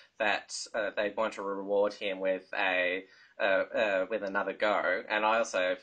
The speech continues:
think that he was a failure as Prime Minister the first time around, and the only reason why he's saying these conservative,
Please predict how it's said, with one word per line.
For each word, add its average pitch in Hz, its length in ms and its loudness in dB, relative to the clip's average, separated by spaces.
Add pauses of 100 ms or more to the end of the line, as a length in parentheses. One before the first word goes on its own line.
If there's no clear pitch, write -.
think 104 300 -4
that 92 200 -2
he 104 80 -4
was 95 140 -6
a 92 80 -6
failure 101 400 0
as 90 100 -4
Prime 92 240 -4
Minister 95 300 -6
the 92 80 -2
first 98 340 0
time 92 180 0
around, 85 380 -2
and 98 140 -6
the 98 100 2
only 101 180 0
reason 92 360 -2
why 87 240 -2
he's 92 240 -8
saying 95 260 2 (320)
these 104 160 0
conservative, 98 720 -2